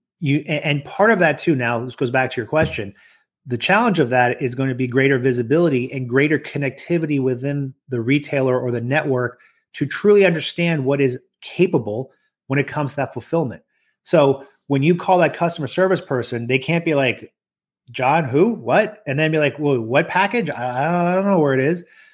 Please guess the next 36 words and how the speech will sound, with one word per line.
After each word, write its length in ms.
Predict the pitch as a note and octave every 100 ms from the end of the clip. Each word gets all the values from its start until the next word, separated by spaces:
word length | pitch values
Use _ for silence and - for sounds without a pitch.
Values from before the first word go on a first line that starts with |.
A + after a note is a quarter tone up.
| _ -
Right? 140 | D3
We're 140 | D3+ F3+
gonna 140 | G#3
have 380 | E3+ - F3 F3+
to 120 | F3
be 280 | C#3+ D3+ D3
able 180 | D3 C#3+
to 560 | - D3+ C3+ C3 B2 _ _
have 380 | - - D#3+ D#3+
that 220 | D#3 C#3
transparency 1000 | - D#3 C3+ - E3+ G3+ A3 - A#2+ A#2
where 440 | B2+ C3+ C3+ C3+ - _ _ _ -
they're 160 | D3+
gonna 180 | G3 G3+
need 120 | F3+
to 100 | -
know 220 | C#3+ D3+
where 320 | C#3 A#2+ C3+ D#3
the 80 |
package 440 | D#3+ D3 C#3 C#3 A2+
is, 320 | A#2+ A#2 B2+ _ _
but 120 | C#3
more 240 | C3+ D3 C#3
importantly, 920 | A#2+ - C#4 C#4 C#3 B2 B2 D3+ - _ _ _ _ _ _
what 240 | C3+ C#3+ G3
is 220 | G3+ E3
the 120 | E3
expectations 920 | E3 - D3+ C3+ - F3+ F3 C#3 A#2 A#2
of 220 | C3+ B2+
that 180 | B2+ A#2+
package 360 | B2+ B2 A#2+
and 160 | B2 A#2
what 260 | C3+ D#3+ -
actions 420 | C#3 C#3 - B2+
can 260 | - C#3+ B2+
you, 420 | C3+ E3 F3